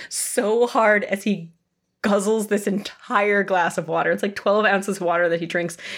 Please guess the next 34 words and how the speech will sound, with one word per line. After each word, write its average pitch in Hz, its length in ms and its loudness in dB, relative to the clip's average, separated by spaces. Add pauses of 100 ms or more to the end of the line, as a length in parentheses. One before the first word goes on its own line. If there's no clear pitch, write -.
(120)
in 208 200 2
one 196 320 2
single 196 340 0
gulp. 170 400 0
I 185 80 0
like 180 280 -2
that - 120 -6
Rob 170 220 -2
Reiner 165 280 0
takes 165 260 -6
the 175 100 -6
moment 165 420 -2
to, - 80 -8
like, 151 320 -2
let 165 380 -4
us 165 260 -4
really 165 400 -2
see 160 300 -2
how 151 260 -4
totally 165 480 -4
scared 156 480 -4
Kaffee - 400 -6
is. 185 260 -2 (200)
What 220 160 -2
happens 240 280 0
directly 208 380 -2
after 220 320 0
this 175 160 -6
incredibly 196 600 -2
masterful 165 960 -2
monologue 208 560 2
is 170 180 -2
that 170 340 0
Jessup 180 420 0